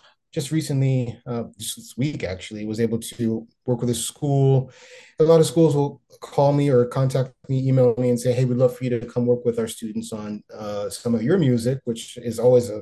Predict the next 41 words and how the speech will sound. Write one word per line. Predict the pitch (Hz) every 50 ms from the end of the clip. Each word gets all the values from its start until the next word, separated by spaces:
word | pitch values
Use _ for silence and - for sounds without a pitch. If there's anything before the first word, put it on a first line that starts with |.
| - - -
huge | 135 123 113 - - - - 104
honor. | 107 110 120 147 147 - _ _ _ _ _ _ _ _ _ _ _ -
And | 123 117
I'll | 113 110
get | 110 117 120 110 90 - - -
to | 123 120 120 120 117 117
do | 123
some | 117 - 117 113
coaching | - 123 123 120 - 131 123 123 123 117
and, | 110 113 117
and | - 113 113 113 107 -
do | - 120 113 110 110
rehearsal | - - 151 143 156 139 - - 143 135
with | 135 127 127
them, | - 131 127 120 123 123 123 117 - _ _ _ - _ _ _ _ _ _ -
give | 127 120 117
feedback, | - - 135 131 120 110 127 123 117 113 107 117 113 117 113 - - - _ _
uh, | 120 113 107 -
do | 92 113 113
Q | - - 147 143 135
and | 127 123
A | 120 120 117 117
with | 117 117 113 - -
them, | 117 113 110 107 107 110 107 107 98 - - _ _ _ - -
and | 139 139
just | 135 - -
offer | 165 160 156 - - 156 147 139
a | 131
unique | 135 131 131 131 135 135 135 -
perspective | - 127 - - - 123 120 - 123 117 110
that | 113 - - -
you | 117
don't | 120 120 117 - 120
normally | 123 127 139 135 127 123 113
get | 117 117 -
to | 113
hear | 107 98 - - 117 113 113
from | 113 - 113 107
a | 107
living | 113 117 110 113 104 -
composer. | 117 101 - _ - 123 123 113 95 92 87 -